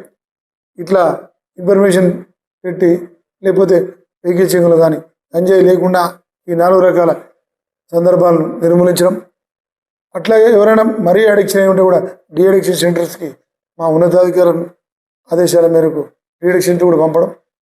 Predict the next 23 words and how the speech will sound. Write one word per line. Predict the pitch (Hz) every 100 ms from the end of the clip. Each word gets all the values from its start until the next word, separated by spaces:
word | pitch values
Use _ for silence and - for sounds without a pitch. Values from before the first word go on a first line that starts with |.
| _
ఇలా | 196 185
రకరకాల | 175 190 190 185
కార్యక్రమాలు | 180 175 175 175 175 170 135 _ _ _ _ _
ప్రజల | 165 175 175
ప్రాణాలకు | 151 165 170 165 147 123 _ _ _ -
ఇబ్బంది | 160 175 170
కలిగించే | 165 170 170 156
ఉద్దేశం | 147 160 160
ఉంది. | 156 165
కాబట్టి | 165 165 165 - _ _ _ _ _
అది | 165 170 131 - _ _ _ _ _
రూపుమాపడానికి | - 135 190 190 190 180 180 170 156 139 _ _ _
ఆ | -
పోలీస్ | 151 160 160
తరఫున | 170 147 156 147 _ _ _ -
గవర్నమెంట్ | 160 165 156
ఆదేశం | 151 151 156
మేరకు | 165 165 _ _ _ _
గౌరవ | - 160 156
సీపీ | 151 147 156
గారి | 156
ఆదేశం, | 156 151 _ _ _ _ _ _
డీసీపీ | 160 160